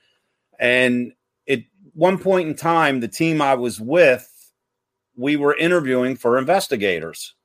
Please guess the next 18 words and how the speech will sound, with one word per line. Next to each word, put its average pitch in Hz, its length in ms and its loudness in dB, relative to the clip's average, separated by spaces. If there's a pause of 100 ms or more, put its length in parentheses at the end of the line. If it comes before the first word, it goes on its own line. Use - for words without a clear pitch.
(380)
So, 123 520 6 (260)
of 120 120 -12
course, 156 440 4
we 135 200 -4
interviewed 131 480 -4
Dave 123 380 2
and 110 380 -6 (760)
without 131 400 4
much 131 300 2
thought, 131 360 6
brought 120 280 6
him 127 220 -4
aboard. 110 520 -4 (800)
And 123 180 -4
then 139 200 2
in 127 180 -2
twenty 165 600 -2
seventeen, 151 1120 -2